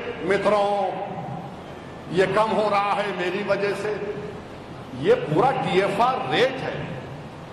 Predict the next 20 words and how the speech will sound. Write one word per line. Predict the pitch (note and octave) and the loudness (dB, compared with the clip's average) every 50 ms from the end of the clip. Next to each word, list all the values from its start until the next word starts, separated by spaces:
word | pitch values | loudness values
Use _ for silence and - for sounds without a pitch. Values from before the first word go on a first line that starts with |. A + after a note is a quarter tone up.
| - - - - - - - A2+ | -14 -14 -14 -14 -14 -12 0 2
गिर | G3 C4 | 4 4
रहा | C#4 C4 C#4 C4 A#3+ A3 | 4 4 4 4 4 4
है, | F#3 D3+ C3 - - - - - - - - - - - - - - - - | 2 0 -2 -2 -4 -4 -4 -6 -6 -8 -8 -8 -10 -12 -12 -14 -14 -8 0
फिर | - A3 A3+ | 0 2 4
बोलते, | F#3+ G#3 G#3+ G#3 - A#3 | 4 2 2 4 2 2
"नहीं, | G#3+ G#3+ A3 G#3+ G3 E3+ D3+ - - - - - - - - - - - - - | 4 4 2 0 -2 -4 -6 -6 -8 -8 -8 -10 -12 -12 -14 -14 -14 -14 -6 2
कुल | B3 E4 D#4 - - | 4 4 4 6 4
सब | C#4+ C#4+ C#4 | 4 4 4
अच्छा | C4+ C4 - - C4 | 4 2 2 4 4
है।" | B3+ A#3+ A#3 A3 - - - - - F#3 | 4 4 4 2 -2 -4 -4 -6 -4 -2
अरे, | G3 G3+ A3+ A#3+ A3+ - - - - - - - - - | 0 4 6 6 6 4 0 -4 -6 -8 -8 -6 -2 -2
अगर, | F3 F3+ A3 A#3 | 2 4 4 4
अच्छा, | A3+ A3+ A#3 A3+ A#3 F3+ - A#3 | 4 2 0 -2 -2 0 2 2
बोला | A#3+ - - A#4 - D4+ D4 | 4 6 6 6 6 6 4
उन्होंने | C#4+ C#4 C4+ C#4 C#4 C#4 C#4 | 2 4 2 4 4 4 4
कि | C#4 C4+ | 4 2
fellowship | G#3+ - - A3 A#3 A#3 B3 B3 A#3+ - C#4 D4 C#4 | 2 4 4 4 6 6 4 4 4 2 2 2 2
मिल | B3 B3 B3 | 4 4 4
रही | A#3 G#3 G#3 G#3+ G3+ F#3+ | 4 4 4 4 4 4
है, | E3 D#3 C3 - - - - | 2 2 2 0 -2 -4 -6